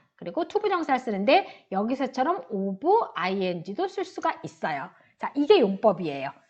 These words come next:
무슨 얘기인지 아시겠죠, 여러분? 요거를 여러분들이 알아두시면 되겠습니다. 자, 그리고,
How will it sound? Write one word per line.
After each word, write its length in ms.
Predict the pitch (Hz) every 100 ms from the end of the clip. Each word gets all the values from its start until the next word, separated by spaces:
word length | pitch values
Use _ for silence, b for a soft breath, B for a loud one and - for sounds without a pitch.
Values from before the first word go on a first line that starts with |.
| -
무슨 240 | 269 349
얘기인지 260 | 311 294 196
아시겠죠, 400 | 214 277 302 285
여러분? 360 | 254 254 415 508 b b -
요거를 380 | 220 285 359 480
여러분들이 560 | 196 196 196 220 370 -
알아두시면 480 | 190 208 185 190 156
되겠습니다. 800 | 147 - 139 139 123 139 196 330 480 - - _ _ _ _ _ _ _ _ _ _ _ _ _ _ _ _ _ _ - - -
자, 260 | 175 135 -
그리고, 560 | 311 330 240 339 508